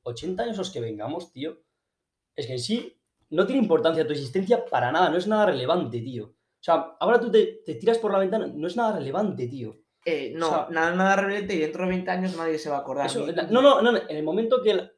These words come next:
Speaker 1: las personas que has conocido se mueran, te vas con ellos, ya nadie va a sentir pena porque te, te hayas muerto tú.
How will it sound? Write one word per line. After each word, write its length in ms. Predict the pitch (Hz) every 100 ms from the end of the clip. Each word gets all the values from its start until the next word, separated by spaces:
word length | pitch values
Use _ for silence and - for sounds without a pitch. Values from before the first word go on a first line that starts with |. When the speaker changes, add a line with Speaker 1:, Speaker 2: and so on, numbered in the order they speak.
| _
Speaker 1:
las 160 | 170 -
personas 560 | 180 - 156 120 - -
que 80 | 151
has 120 | -
conocido 580 | 160 131 120 113 110 _ _ _
se 200 | - 143 139
mueran, 580 | 185 220 262 277 330 -
te 80 |
vas 160 | 143 151
con 180 | 156 165
ellos, 180 | 147 127
ya 100 | 165
nadie 220 | 185 147
va 280 | 143 143 139
a 20 |
sentir 300 | 139 135 123
pena 220 | 131 120
porque 200 | 123 123
te, 380 | 120 123 120 -
te 100 | 135
hayas 140 | 127
muerto 260 | 120 117 117
tú. 200 | 151